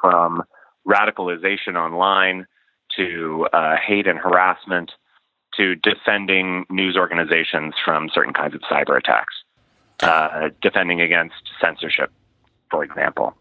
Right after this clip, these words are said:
Um, we are an interdisciplinary team, so we combine researchers and software engineers, product managers, designers, um, legal experts, people with a history in policy, uh,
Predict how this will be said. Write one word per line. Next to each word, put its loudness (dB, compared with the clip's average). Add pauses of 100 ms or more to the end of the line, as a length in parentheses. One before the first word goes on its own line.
(140)
Um, 2 (600)
we 4
are 4
an -8
interdisciplinary -2
team, -8 (480)
so 4
we 0
combine 2
researchers 2
and -2
software 2
engineers, 2 (360)
product 0
managers, 0
designers, 0 (680)
um, -4 (240)
legal 4
experts, 0 (360)
people -4
with 2
a -2
history 0
in -4
policy, 0 (580)
uh, 4